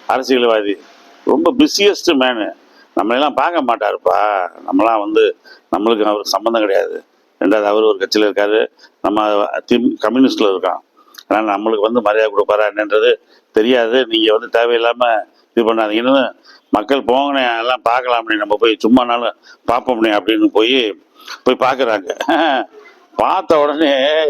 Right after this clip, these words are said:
புரட்சி தலைவர், "யார்?" அப்படின்னு கேட்குறாரு. இந்த மாதிரி வடலூர்ல இருந்து சிதம்பரம்ன்றவர் ஒரு நூறு பேர் கம்யூனிஸ்ட் கட்சிக்காரங்க வந்திருக்காங்க தலைவரை பார்க்கறதுக்குன்னு, "எல்லாரையும் வர சொல்லு" அப்படின்னாங்க. வந்துட்டு சிதம்பரத்தை அவர்கிட்ட,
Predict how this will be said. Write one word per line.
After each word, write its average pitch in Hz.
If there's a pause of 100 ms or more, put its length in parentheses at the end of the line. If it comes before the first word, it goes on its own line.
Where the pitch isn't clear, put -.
புரட்சி 147
தலைவர், 127 (440)
"யார்?" 131
அப்படின்னு 135
கேட்குறாரு. 110
இந்த 92
மாதிரி 120 (440)
வடலூர்ல 151
இருந்து 131
சிதம்பரம்ன்றவர் 123 (420)
ஒரு 107
நூறு 117
பேர் 127
கம்யூனிஸ்ட் 113
கட்சிக்காரங்க 87 (420)
வந்திருக்காங்க 104
தலைவரை 98
பார்க்கறதுக்குன்னு, 87 (640)
"எல்லாரையும் 131
வர 110
சொல்லு" 101
அப்படின்னாங்க. 82 (640)
வந்துட்டு 107
சிதம்பரத்தை 104
அவர்கிட்ட, 92